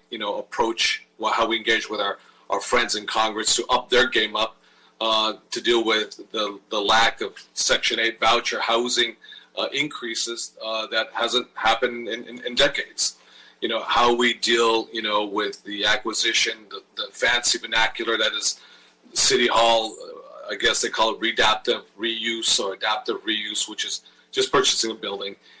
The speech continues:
and converting it, you know, for housing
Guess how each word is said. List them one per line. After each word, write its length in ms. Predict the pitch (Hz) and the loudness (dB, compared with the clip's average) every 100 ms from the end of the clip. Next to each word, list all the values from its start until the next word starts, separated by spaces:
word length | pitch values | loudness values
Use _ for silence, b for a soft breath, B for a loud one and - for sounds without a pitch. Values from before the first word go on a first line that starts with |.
| B | B
and 440 | 113 110 107 104 - | -4 -2 -2 -4 -8
converting 440 | 123 113 113 107 | -6 0 2 0
it, 180 | 98 98 - | -4 -6 -8
you 100 | 107 | -8
know, 120 | 101 | -6
for 140 | - 104 | -2 2
housing 520 | 101 98 98 98 | 4 4 2 0